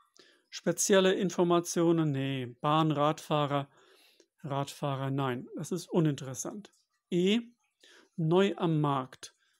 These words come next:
Billige Schlaftabletten. Passt überhaupt nicht. F. Familienreisen billiger. Nein, nichts mit Computer. G.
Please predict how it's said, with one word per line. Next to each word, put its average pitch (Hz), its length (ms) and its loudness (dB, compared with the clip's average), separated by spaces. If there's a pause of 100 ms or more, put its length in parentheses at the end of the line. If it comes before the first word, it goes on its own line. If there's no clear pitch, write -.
(180)
Billige 175 400 0
Schlaftabletten. 143 1120 -6 (840)
Passt - 320 -2
überhaupt 143 500 -6
nicht. - 260 -10 (1400)
F. - 400 -2 (300)
Familienreisen 156 1200 2
billiger. 135 500 -2 (160)
Nein, 160 460 0 (100)
nichts 170 400 -2
mit 170 160 -2
Computer. 185 680 -4 (520)
G. 147 480 0